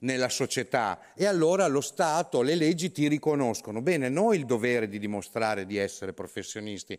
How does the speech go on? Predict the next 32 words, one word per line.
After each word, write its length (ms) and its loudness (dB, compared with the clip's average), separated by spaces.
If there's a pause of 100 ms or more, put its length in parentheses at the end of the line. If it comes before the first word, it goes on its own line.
(260)
e 100 -4
per 160 0
questo 340 0
permettetemi 840 -2 (400)
di 180 -6
dire, 320 2
di 120 -8
chiudere 340 0
questa 340 -4
polemica 720 -2 (240)
con 140 -2
l'amministratore 720 -2
delegato 500 0
di 120 -4
Immobiliare 540 -2
punto 360 -4
it, 500 -4 (260)
eh, 260 -8
ma 120 -4
lo 140 0
riporto 500 0
così 240 -4
simpaticamente, 920 -4
anche 120 -6
perché 160 -2
a 40 -2
volte 260 0
ci 120 -10
prendiamo 380 -4
troppo 240 -6
sul 220 -10
serio. 600 -2